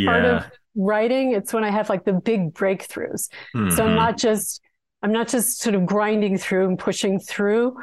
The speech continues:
Speaker 1: Uh, now my brain is totally free because I don't have to think of,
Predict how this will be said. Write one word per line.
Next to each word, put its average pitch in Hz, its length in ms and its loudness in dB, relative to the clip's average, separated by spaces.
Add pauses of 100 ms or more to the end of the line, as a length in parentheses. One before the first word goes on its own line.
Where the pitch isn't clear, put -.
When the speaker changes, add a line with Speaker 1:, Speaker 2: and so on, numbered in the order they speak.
(480)
Speaker 1:
Uh, 190 260 0
now 220 220 2
my 240 160 2
brain 214 260 2
is 208 180 -2
totally 185 400 0
free 175 320 -2
because 165 320 -2
I 175 60 0
don't 190 180 -2
have 175 280 -2
to 185 100 0
think 180 360 -2
of, 165 220 -2